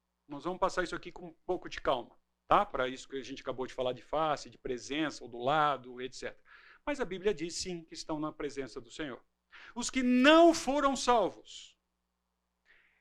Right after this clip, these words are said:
e por meio do mesmo sacrifício,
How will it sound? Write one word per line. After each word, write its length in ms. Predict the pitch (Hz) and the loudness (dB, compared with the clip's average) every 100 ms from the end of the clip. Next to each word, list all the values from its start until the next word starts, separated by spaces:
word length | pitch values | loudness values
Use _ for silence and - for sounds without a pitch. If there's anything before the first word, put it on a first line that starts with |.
| _ | _
e 260 | 196 214 196 | -2 2 2
por 260 | - 226 | 0 -2
meio 440 | 208 208 277 302 269 | 4 6 6 4 0
do 100 | 233 | 0
mesmo 540 | 220 294 330 285 294 | 2 4 2 2 2
sacrifício, 920 | - 277 277 254 247 233 - 175 120 | 4 6 4 0 0 0 -2 -6 -8